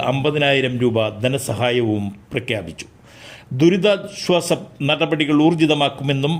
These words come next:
ആഭ്യന്തരമന്ത്രി വ്യക്തമാക്കി. പരിക്കേറ്റവർക്ക് മികച്ച വൈദ്യ ചികിത്സ നൽകുമെന്നും മന്ത്രി പറഞ്ഞു. സ്ഥിതിഗതികൾ ഇതുവരെ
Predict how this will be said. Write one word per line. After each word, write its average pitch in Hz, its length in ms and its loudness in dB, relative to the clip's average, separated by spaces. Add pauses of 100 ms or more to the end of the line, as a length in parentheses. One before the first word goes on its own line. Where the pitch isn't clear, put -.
ആഭ്യന്തരമന്ത്രി 131 800 0
വ്യക്തമാക്കി. 117 680 -4 (160)
പരിക്കേറ്റവർക്ക് 131 760 -2 (600)
മികച്ച 160 400 2 (160)
വൈദ്യ 151 380 2
ചികിത്സ 143 380 -2
നൽകുമെന്നും 120 600 -2 (140)
മന്ത്രി 110 400 -2
പറഞ്ഞു. 87 320 -6 (540)
സ്ഥിതിഗതികൾ 139 680 0 (160)
ഇതുവരെ 123 400 2